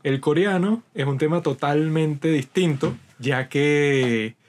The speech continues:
nos enfrentamos con unas reglas gramaticales y una estructura gramatical totalmente diferente a la de los idiomas occidentales. Por lo tanto,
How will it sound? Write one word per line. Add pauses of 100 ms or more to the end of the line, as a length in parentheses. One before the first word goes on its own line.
(380)
nos
enfrentamos
con
unas
reglas
gramaticales
y
una
estructura
gramatical
totalmente
diferente (320)
a
la
de
los
idiomas
occidentales. (1040)
Por
lo
tanto,